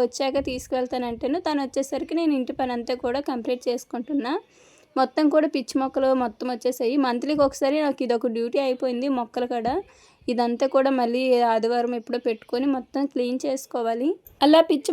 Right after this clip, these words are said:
మొక్కలు వస్తే ముఖ్యంగా ముగ్గు వేయడానికి చాలా ఇబ్బంది. మొత్తం కూడా ఇదన్నీ పొలాలు కదా, అందుకని ఎప్పటికప్పుడు అలా వస్తూనే ఉంటాయి. ఇంకా రేణు,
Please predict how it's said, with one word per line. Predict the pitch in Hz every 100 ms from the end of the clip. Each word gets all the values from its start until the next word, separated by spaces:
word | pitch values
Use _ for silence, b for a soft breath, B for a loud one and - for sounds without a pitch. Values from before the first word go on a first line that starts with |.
| 339
మొక్కలు | 349 349 330
వస్తే | 320 359 381 311
ముఖ్యంగా | 269 - 302 294 311 285
ముగ్గు | 247 277
వేయడానికి | 302 285 285 285 349 330
చాలా | 320 247 240 269 269
ఇబ్బంది. | 247 262 240 311 285
మొత్తం | 233 - 294
కూడా | 302 302 294
ఇదన్నీ | 262 254 277 277
పొలాలు | 247 240 269 285
కదా, | 262 311 285
అందుకని | 240 240 262 269
ఎప్పటికప్పుడు | 240 233 247 240 262 254
అలా | 262 240
వస్తూనే | - 240 247 254 240
ఉంటాయి. | 220 254
ఇంకా | 277 277 247
రేణు, | 240 247